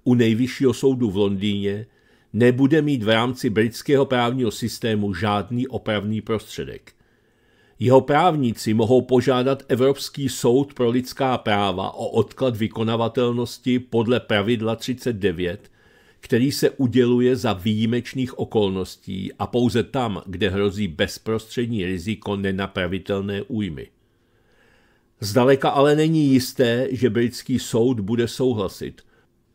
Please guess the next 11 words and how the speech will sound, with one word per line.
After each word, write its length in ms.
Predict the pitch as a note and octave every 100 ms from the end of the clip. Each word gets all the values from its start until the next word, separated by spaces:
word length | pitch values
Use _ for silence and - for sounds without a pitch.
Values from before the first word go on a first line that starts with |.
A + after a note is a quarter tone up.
| _
Může 460 | A2 B2 B2+ C3 A#2
nařídit 680 | A#2+ G#2+ B2+ A#2+ B2+ B2+ -
Julianovo 800 | A2+ A#2 A#2+ B2 B2 C3 B2 B2
okamžité 720 | A2+ - B2+ A2+ C#3 B2+ A#2
vydání 640 | G#2+ G2 G#2+ G#2 G2+ A2 B2
před 320 | - A#2 -
pokynem 560 | - G#2+ B2 A2 A2+
podle 300 | A#2 A2 A#2
pravidla 460 | G#2+ G#2+ G2+ G#2+ A2+
třicet 340 | - C3 C#3
devět, 500 | G#2+ G2 F2+ F2+ -